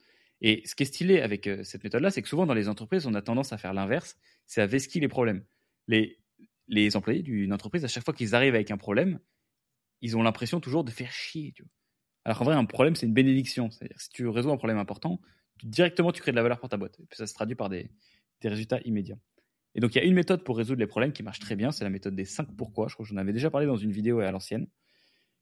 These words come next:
Et qui, bon, en gros, ça explique que quand tu poses cinq fois la question pourquoi sur un problème, normalement, t'arrives à la source,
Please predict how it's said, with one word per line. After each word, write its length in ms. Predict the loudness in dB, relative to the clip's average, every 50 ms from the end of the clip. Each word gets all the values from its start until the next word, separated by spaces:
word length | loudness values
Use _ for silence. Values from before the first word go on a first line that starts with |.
| _ _ _ _ 0
Et 580 | 4 4 6 6 6 6 4 4 2 2 0 -4
qui, 160 | -14 -18 -18 _ _ _ _ _ -20 -14
bon, 140 | -14 -12
en 160 | -8 -6 -4 0
gros, 100 | 0 2
ça 100 | 0 0
explique 240 | -2 -2 -6 -6
que 80 | -6 -6
quand 140 | -6 -6 -6
tu 100 | -6 -6
poses 160 | -6 -6 -4
cinq 140 | -4 -2 0
fois 80 | 0
la 80 | 0 0
question 260 | -2 -4 -6 -6 -6
pourquoi 240 | -8 -8 -6 -6 -6
sur 160 | -6 -4 -8
un 60 | -8
problème, 340 | -6 -2 0 0 0 0 -2 -8 -6
normalement, 420 | -2 0 2 4 4 4 4 0 0
t'arrives 280 | -2 -2 -2 0 0
à 40 | 0
la 100 | -2 -2
source, 500 | -4 -4 -4 -4 -4 -4 -14 -20 -20 _